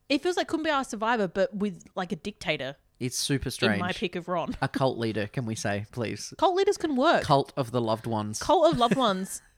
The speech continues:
Speaker 1: Cult leader has worked in the past.
Speaker 2: Yeah, yeah, totally.
Speaker 1: I'm thinking, "Oh my God, what's
Speaker 2: Boston
Speaker 1: her name?"
Speaker 2: Rob?
Speaker 1: Yeah, a bit Boston Rob, but also what's
Speaker 2: No, he was more mafia boss.
Speaker 1: Mafia boss. No, no,
Speaker 2: <laughs>
Speaker 1: the cult leader lady, she, it was the, um, the, the gendered tribes to
Speaker 2: Yeah.
Speaker 1: start off with, and the,
Speaker 2: Okay.
Speaker 1: the woman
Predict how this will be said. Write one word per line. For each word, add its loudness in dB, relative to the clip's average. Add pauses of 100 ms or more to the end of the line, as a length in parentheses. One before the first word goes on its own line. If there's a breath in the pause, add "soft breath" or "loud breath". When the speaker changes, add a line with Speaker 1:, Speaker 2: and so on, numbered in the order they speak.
Speaker 1:
Cult 4
leader 4
has 4
worked 8
in -2
the -4
past. 0
Speaker 2:
Yeah, 6
yeah, 8
totally. 4
Speaker 1:
I'm 10
thinking, 0
"Oh 0
my -4
God, -2
what's 0
Speaker 2:
Boston 4
Speaker 1:
her 2
name?" 4
Speaker 2:
Rob? 2 (360)
Speaker 1:
Yeah, 4
a 6
bit 0
Boston 0
Rob, 0
but -2
also 0
what's -4
Speaker 2:
No, 2
he 2
was 2
more 0
mafia -2
boss. -4
Speaker 1:
Mafia 0
boss. 8
No, 8
no, 6
Speaker 2:
<laughs> 0
Speaker 1:
the 0
cult 2
leader 0
lady, -2
she, -4 (260)
it 0
was 0
the, 2
um, -2 (120)
the, -2
the -4
gendered -2
tribes -2 (180)
to -2
Speaker 2:
Yeah. 4
Speaker 1:
start 4
off 0
with, -2
and 0
the, 4
Speaker 2:
Okay. -2
Speaker 1:
the -2
woman -6